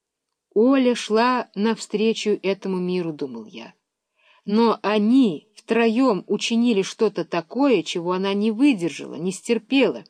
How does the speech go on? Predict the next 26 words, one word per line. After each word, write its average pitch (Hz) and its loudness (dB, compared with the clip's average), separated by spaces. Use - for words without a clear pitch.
И 202 -4
теперь 226 0
каждая 220 0
минута 214 0
жизни 202 -2
стала 214 0
невыносимой. 208 -4
Где 208 2
она? 147 -4
Где?» 190 2
А 208 2
они 233 2
суетятся, 233 -2
чтобы 196 -2
не 196 -2
смотреть 202 -2
нам 190 -2
в 175 -10
глаза. 165 -6
«Что - -2
же 240 -4
всё-таки - -6
произошло?» 233 -2
спросил 139 -12
я. 110 -16
«Ничего, 269 2